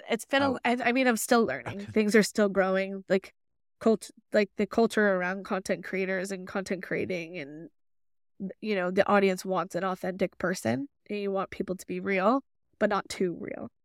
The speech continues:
Speaker 1: You know, we don't
Speaker 2: Just
Speaker 1: want to,
Speaker 2: double-edged
Speaker 1: like, y-,
Speaker 2: sword, I hear.
Speaker 1: yeah. So it's a,
Speaker 2: Yeah.
Speaker 1: like, a little bit of everything. And I think for me, understanding that I, it's gonna always come from both sides. I'm never gonna, I choose not,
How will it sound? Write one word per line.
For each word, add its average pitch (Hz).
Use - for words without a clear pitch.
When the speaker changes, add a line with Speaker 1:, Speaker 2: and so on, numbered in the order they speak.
Speaker 1:
You 214
know, 180
we 208
don't 208
Speaker 2:
Just 196
Speaker 1:
want 190
to, -
Speaker 2:
double-edged 87
Speaker 1:
like, 85
y-, 82
Speaker 2:
sword, -
I -
hear. 226
Speaker 1:
yeah. -
So 247
it's 240
a, 262
Speaker 2:
Yeah. 240
Speaker 1:
like, 254
a 240
little 240
bit 208
of 190
everything. 214
And 214
I 196
think 196
for 208
me, 196
understanding 190
that -
I, -
it's -
gonna 202
always -
come 185
from 190
both -
sides. -
I'm 220
never 220
gonna, 202
I 214
choose 220
not, 208